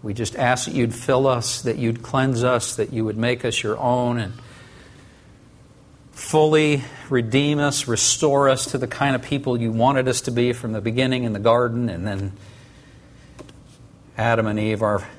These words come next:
forefathers, and we along the way have chosen sin, and,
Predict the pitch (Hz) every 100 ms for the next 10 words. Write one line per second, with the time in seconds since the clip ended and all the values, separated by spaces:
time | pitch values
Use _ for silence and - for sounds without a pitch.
0 | - - - - - 117 110 120 113 107
1 | 107 104 - - 101 98 104 113 110 107
2 | 101 110 104 104 101 101 107 104 95 101
3 | - 107 98 95 95 - 104 98 95